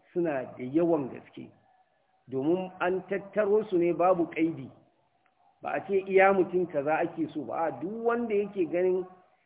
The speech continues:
ya isa zai zo da wani kulumbotansa da zai gama da Annabi Musa, ana neman sa.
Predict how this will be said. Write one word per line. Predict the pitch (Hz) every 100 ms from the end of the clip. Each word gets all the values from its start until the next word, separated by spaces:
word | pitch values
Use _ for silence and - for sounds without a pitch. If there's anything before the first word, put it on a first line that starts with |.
| _ _
ya | 135 131 165 196 170
isa | 160 170
zai | 160 180 165
zo | 156 175
da | 165
wani | 139 156 170 170
kulumbotansa | - 143 135 127 160 170 175 190 180 131 - - - _ 131
da | 135
zai | 151 170
gama | 131 170 165
da | 135 127
Annabi | 127 147 156
Musa, | 143 165 175 190 151 151 - - - - -
ana | 139 170 156
neman | 131 123 123
sa. | -